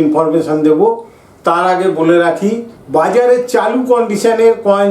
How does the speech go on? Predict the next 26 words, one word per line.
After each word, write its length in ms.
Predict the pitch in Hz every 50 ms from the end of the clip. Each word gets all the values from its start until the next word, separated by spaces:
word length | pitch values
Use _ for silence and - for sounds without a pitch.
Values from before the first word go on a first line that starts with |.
| 180
যেগুলো, 340 | 190 185 175 175 175 165 156 - - - - - - 127
যেগুলো 280 | 170 175 185 185 190 190 190 185
আমরা 180 | 185 190 185 185 185 - - -
প্রতিনিয়তই 680 | 175 170 151 185 185 175 175 180 185 185 196 202 196 196 165 175
দোকান 240 | 170 175 180 180 180 170
বা 80 | 165 165 156 160
বাজার 280 | 156 151 156 165 165 165 -
থেকে 180 | 170 147 165 165 156
পেয়ে 200 | - 151 151 160 180 -
থাকি, 260 | 156 151 151 - 123 143 - - - -
তার 160 | 185 202 208 214
মধ্যে 200 | 240 233 233 254 240 233 208 208
অনেক 180 | 233 254 247 - - 220
কয়েন 220 | 196 208 226 233 240 - -
থাকে 260 | 226 - - 226 233 - - - - 165 160
যেগুলো 300 | 175 175 180 185 190 185 170 165
রেয়ার 300 | 175 180 185 190 190 190 - -
বা 100 | 151 156 151 156
স্কেয়ার। 400 | - - 175 170 165 160 - - 147 - - 196 180
আমরা 180 | 190 208 233 233 -
সেগুলো 300 | 226 226 226 226 233 233 233 233 190 - - 170 - -
সবাই 260 | 185 185 180 202 202 196 165 170
জানি 240 | 165 170 175 190 196 196
না, 80 | 196 202 202 - - - - -
তাই 160 | 175 175 180 180 196 - - - - -
সেই 160 | 180 180 196